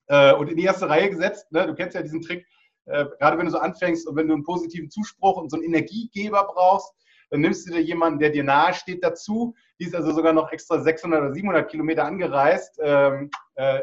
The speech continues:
es, es sei ihr noch heute gedankt und, äh, hat mich da moralisch unterstützt. Und das war irgendwie so, das waren so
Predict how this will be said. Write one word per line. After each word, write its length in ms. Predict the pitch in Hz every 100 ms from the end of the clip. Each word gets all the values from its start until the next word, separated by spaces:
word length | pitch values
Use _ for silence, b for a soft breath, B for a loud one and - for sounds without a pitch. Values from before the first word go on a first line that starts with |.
| - 294 -
es, 160 | - _
es 120 | 143
sei 160 | - -
ihr 100 | 175
noch 180 | 165 156
heute 260 | 165 202 220
gedankt 380 | 170 151 180 - _ b b b
und, 320 | 165 165 170
äh, 160 | 170 160
hat 160 | 165 190
mich 160 | 165
da 100 | 165
moralisch 480 | 151 139 139 160 156
unterstützt. 580 | 160 147 143 170 - 151
Und 60 |
das 160 | 147 147
war 200 | 151 147
irgendwie 240 | 156 147
so, 340 | 139 143 139 135
das 160 | 131
waren 240 | 127 151 151
so 460 | 147 139 131 123